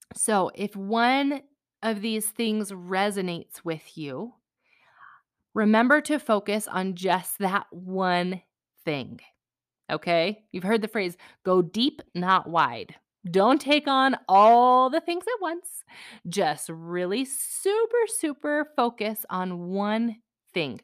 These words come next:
Go deep on one aspect. And as you get that, then you add in more.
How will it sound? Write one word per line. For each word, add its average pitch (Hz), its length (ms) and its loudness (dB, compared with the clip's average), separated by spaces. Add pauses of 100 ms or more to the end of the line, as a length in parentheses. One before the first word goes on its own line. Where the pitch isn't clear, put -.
(100)
Go 190 320 0
deep 185 340 -10 (100)
on 165 320 -10
one 196 480 -4 (680)
aspect. - 880 -6 (720)
And 180 180 -2
as 185 180 -6
you 170 180 -10
get - 240 -2
that, 170 560 -4 (160)
then 180 520 -2
you 165 280 -10
add 151 240 -2
in 156 220 -12
more. 104 360 -12